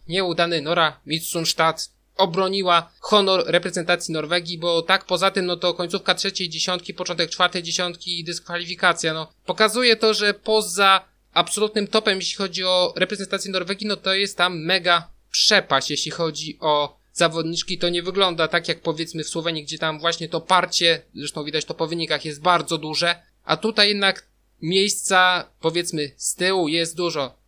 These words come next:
Co zresztą świadczy o tym, że zazwyczaj Norweżki jeżdżą we trójkę, we czwórkę, zamiast wykorzystywać pewną kwotę startową.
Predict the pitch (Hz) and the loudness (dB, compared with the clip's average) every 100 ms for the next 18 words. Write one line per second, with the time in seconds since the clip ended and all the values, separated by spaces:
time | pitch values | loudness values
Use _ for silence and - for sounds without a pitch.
0 | _ - 196 196 196 185 202 196 190 185 | _ -4 -2 0 -2 0 0 0 -2 -2
1 | 190 175 180 180 175 156 175 180 185 175 | -2 -2 0 2 0 -4 -10 -6 -4 -2
2 | 170 180 185 175 151 156 175 170 160 147 | 0 -2 -2 -6 -4 -2 -2 0 -2 -4
3 | - - 143 147 190 202 190 185 170 - | -8 -8 -8 -4 -4 0 2 0 0 -8
4 | - 180 190 190 190 _ _ 135 180 180 | -6 -6 0 0 0 _ _ 0 2 2
5 | 170 156 165 175 170 185 175 - 175 170 | -2 -2 -2 -2 -4 -4 -4 -2 -4 -4
6 | 165 180 170 - 208 202 165 135 170 | -6 -6 -6 -4 -2 2 4 4 0